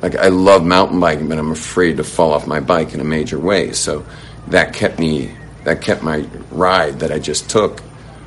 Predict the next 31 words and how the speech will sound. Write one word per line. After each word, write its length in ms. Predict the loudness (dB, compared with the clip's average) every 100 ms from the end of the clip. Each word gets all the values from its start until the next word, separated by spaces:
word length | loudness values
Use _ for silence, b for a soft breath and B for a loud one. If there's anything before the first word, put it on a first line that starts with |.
| B
under, 360 | -2 0 0 -2 -2
you 120 | 0
know, 220 | 0 -2 -6 -10 -4
under 220 | 0 0
control 560 | -2 -4 -2 -4 -4 -8 -16 -20 -20 -20 -20 -20 -20
because 200 | -10 -6
of 120 | -2
love 160 | 0 -2
and 140 | -2
fear. 340 | -4 -2 -2 -6 -16 -20 -20 -20 -10
I 120 | -4 -4
dro-, 340 | 2 4 4
I 120 | 4
also 220 | 2 2
had 100 | 0
to 60 | -2
drive 460 | -4 -2 0 0 -2
to 100 | -8
the 80 |
beach 280 | -6 -6 -8
and 80 | -10
drive 260 | -8 -8 -4
back. 360 | -2 -2 -6 -14 -18 -18 -20 B B B -16
There's 140 | -8
a 40 |
lot 140 | -4 -2
of 60 |
love 180 | 0 -2
and 120 | -4
fear 240 | -6 -6 -4
there. 240 | -4 -6